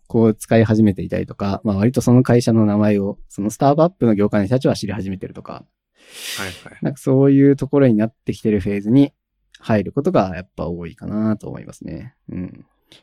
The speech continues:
Speaker 1: まあもちろんね、あのー、お金、<laughs> ワンチャン、ワンチャン稼ぎたいぞっていう方は、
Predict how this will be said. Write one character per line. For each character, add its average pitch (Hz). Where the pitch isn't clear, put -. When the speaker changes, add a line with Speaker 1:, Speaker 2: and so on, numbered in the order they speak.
Speaker 1:
ま 120
あ -
も 113
ち 208
ろ 120
ん 92
ね、 92
あ -
の 185
ー、 117
お -
金、 113
<laughs> -
ワ 131
ン 143
チ 143
ャ 127
ン、 143
ワ 127
ン 131
チ 139
ャ 131
ン -
稼 123
ぎ 123
た 135
い 113
ぞ 101
っ -
て 107
い 98
う -
方 101
は、 90